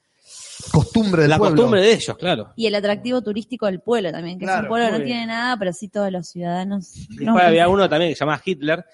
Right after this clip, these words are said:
Speaker 2: y no tenía nada que ver, no eran nazis ellos,
Speaker 1: Pero
Speaker 2: pero, eh, justo pasó eso y pasó eso y va
Speaker 1: ¿Qué
Speaker 2: con ese
Speaker 1: pasó
Speaker 2: nombre.
Speaker 1: para ponerle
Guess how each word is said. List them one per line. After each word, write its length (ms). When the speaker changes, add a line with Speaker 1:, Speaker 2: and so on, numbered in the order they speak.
Speaker 2:
y 80
no 100
tenía 140
nada 160
que 100
ver, 180
no 60
eran 200
nazis 320
ellos, 340
Speaker 1:
Pero 200
Speaker 2:
pero, 920
eh, 300
justo 300
pasó 280
eso 200
y 40
pasó 320
eso 200
y 20
va 120
Speaker 1:
¿Qué 80
Speaker 2:
con 100
ese 80
Speaker 1:
pasó 200
Speaker 2:
nombre. 220
Speaker 1:
para 180
ponerle 320